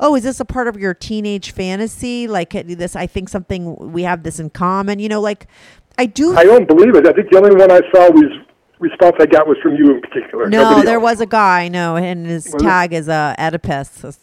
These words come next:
Speaker 1: there you go. But yeah, he wrote, "I'm looking at now. It was a part, was, it was a part of your teenage fantasy. You mean you don't have such a thing now? We could talk about this 'cause I think we have something in common, you know?"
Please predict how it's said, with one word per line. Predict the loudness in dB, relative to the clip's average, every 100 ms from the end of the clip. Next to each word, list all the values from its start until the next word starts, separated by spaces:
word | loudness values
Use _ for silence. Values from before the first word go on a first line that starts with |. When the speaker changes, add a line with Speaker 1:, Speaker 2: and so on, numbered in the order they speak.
| -20
Speaker 1:
there | -12 -10 -8
you | -6
go. | -6 -6 -8 -18 -6
But | -4
yeah, | 0 2 2 0 -2
he | -4 -4
wrote, | -4
"I'm | -4 -6
looking | -6 -8
at | -6
now. | -4 -2
It |
was | -4 -6
a |
part, | -4 -4 -4
was, | -4 -4
it | -8 -14 -18 -10 -8
was | -6 -6
a |
part | -6 -6
of | -6
your | -8
teenage | -8 -10 -10
fantasy. | -10 -10 -12 -12
You | -12
mean | -12 -10
you |
don't | -8 -8
have | -8 -10
such | -12 -12
a | -12
thing | -12 -10
now? | -8 -8
We | -8 -10
could | -10
talk | -8 -6
about | -8 -10
this | -12
'cause | -10 -10
I | -10
think | -12 -10
we | -10
have | -10
something | -14 -14 -16
in | -16
common, | -14 -12 -12 -14 -18
you | -14
know?" | -14